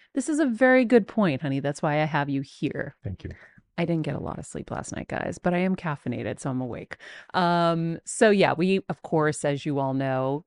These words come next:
Speaker 1: uh, had a surrogate carry our daughter. And so we had this whole journey that Stephanie helped us with. And so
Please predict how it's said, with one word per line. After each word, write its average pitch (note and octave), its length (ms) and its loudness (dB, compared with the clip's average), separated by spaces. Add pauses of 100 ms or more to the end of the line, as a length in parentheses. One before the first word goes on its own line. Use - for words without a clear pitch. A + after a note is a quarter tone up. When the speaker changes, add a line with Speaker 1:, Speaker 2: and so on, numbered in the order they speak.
Speaker 1:
uh, B2 520 -6
had B2+ 580 -6
a A#2+ 760 -6 (440)
surrogate D3+ 520 -2
carry B2+ 440 -4
our A#2 160 -4
daughter. A2 420 -4 (640)
And C#3 580 -2
so C3 760 -2
we C#3+ 140 0
had C3 320 -4 (160)
this C#3+ 180 -4
whole F#3+ 240 4
journey C#3 420 0
that B2+ 200 -4
Stephanie C#3 480 -2
helped C3 260 -6
us - 240 -6
with. B2+ 280 -2 (140)
And C3 280 -4
so B2+ 500 -4